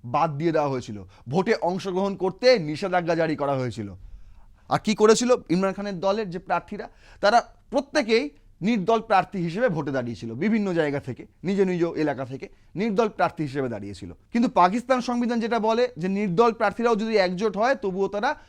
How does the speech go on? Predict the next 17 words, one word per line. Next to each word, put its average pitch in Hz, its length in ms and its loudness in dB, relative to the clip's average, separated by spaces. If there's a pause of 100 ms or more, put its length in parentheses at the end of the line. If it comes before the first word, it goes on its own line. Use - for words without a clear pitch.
(140)
সরকার 208 420 2
গড়তে 180 320 -2
পারবে 160 340 2
না, 110 160 -8
কারণ 226 260 0
তাদের 226 220 0
একটা 226 160 -2
দল 175 340 2
থাকা 151 280 -6
প্রয়োজন, 107 440 -6 (720)
তাই 254 140 4
তো? 160 200 2 (400)
দল 254 280 10
ছিল 294 260 4
না 269 120 0
সেই 233 180 -4
সময় 196 320 -4